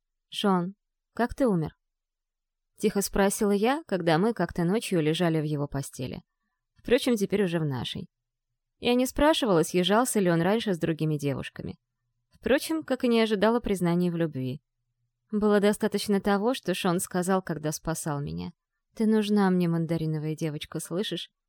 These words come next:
Не смей меня оставлять». Эти простые, но искренние слова глубоко запечатлелись в моей памяти, и я поняла, что предложение перебраться к нему,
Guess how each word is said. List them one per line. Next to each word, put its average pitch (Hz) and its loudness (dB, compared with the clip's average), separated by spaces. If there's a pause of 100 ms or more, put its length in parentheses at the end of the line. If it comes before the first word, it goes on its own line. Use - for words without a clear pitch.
Не 214 2
смей 214 2
меня 190 2
оставлять». 165 -6 (880)
Эти 208 -2
простые, 240 2
но 262 4
искренние 233 2
слова 226 2
глубоко 165 2
запечатлелись 208 0
в 196 -2
моей 196 2
памяти, 196 0 (340)
и 262 -4
я 247 4
поняла, 247 2
что 247 -4
предложение 214 2
перебраться 208 0
к - -8
нему, 202 0